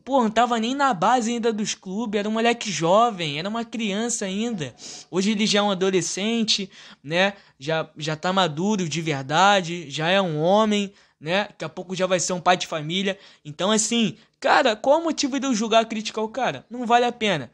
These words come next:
Eu só estou falando mesmo aí, cara, sobre isso que a galera pediu. Porque senão não é nem colocar isso. Mas como eu falei, não vou expor a rede social dele, não vou. Não vou, não é questão de medo não, cara. O problema é o seguinte: é ter respeito pelo próximo,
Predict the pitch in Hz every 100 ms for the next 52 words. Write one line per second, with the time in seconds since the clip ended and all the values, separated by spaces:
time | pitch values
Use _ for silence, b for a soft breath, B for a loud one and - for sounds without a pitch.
0 | b b 156 208 208 220 220 220 220 208
1 | 220 202 202 226 - 233 180 254 214 240
2 | 247 - 587 359 415 415 415 262 220 214
3 | 131 b b b b - 220 226 220 247
4 | 277 277 262 240 269 294 277 277 254 208
5 | 233 - - _ - 180 - 208 214 208
6 | 208 208 233 220 247 - - 202 - 165
7 | 180 - 170 - 160 143 165 156 196 165
8 | 147 185 - _ _ _ _ _ - -
9 | 156 165 185 233 277 269 240 - 240 196
10 | 214 220 208 180 190 202 131 113 - B
11 | B - 185 208 214 202 190 202 185 208
12 | 202 - 202 202 170 196 196 - 143 170
13 | 175 143 123